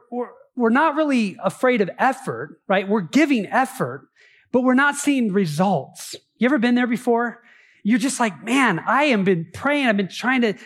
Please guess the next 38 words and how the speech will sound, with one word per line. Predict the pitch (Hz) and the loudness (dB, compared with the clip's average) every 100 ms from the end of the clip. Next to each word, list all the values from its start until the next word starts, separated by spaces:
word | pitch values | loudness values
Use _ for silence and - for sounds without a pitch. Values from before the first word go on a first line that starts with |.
| - | -4
make | 214 262 | 0 0
this | 240 196 | -2 -2
happen," | - 254 254 254 240 226 - _ _ - - | -2 -2 0 0 0 -2 -14 _ _ -20 -2
you | 233 | 4
know, | 254 254 | 4 6
and | 240 226 | 4 2
it's | 202 - | 0 -2
just, | 262 | 0
I'm | 214 202 | 2 2
not | 240 262 | 2 0
seeing | - - 262 254 240 208 - 175 | -2 0 2 4 2 -2 -8 -2
that | 220 220 180 - - _ - | 2 2 -2 -10 -20 _ -6
breakthrough. | 220 269 - 196 151 | -2 -2 0 0 2
I'm | 165 | 2
not | 240 202 | 0 0
seeing | - 240 220 | -2 0 2
that | 220 185 | 0 0
result. | 175 143 190 196 - - - _ - _ _ _ _ - | -4 0 2 2 0 -10 -20 _ -20 _ _ _ _ 0
And | 240 | 0
as | 220 - 180 214 | 0 -6 -4 2
I | 254 | 2
was | 247 | 2
thinking | 339 339 | 2 4
about | 349 240 | 4 4
this | 247 - | 0 -2
series | - 247 269 226 185 | 0 2 4 2 2
on | 185 185 | 2 2
making | 214 220 208 | 0 0 0
every | 180 185 185 | 0 2 2
effort, | 220 202 | 2 2
I | 175 | 2
was | 185 - | 0 -2
thinking | 269 220 | -2 0
there's, | 214 170 - _ - _ | 0 -2 -8 _ -20 _
there's | 220 185 | 2 4
no | 294 330 | 4 4
way | 277 262 | 2 2
we, | 208 220 185 | 2 2 0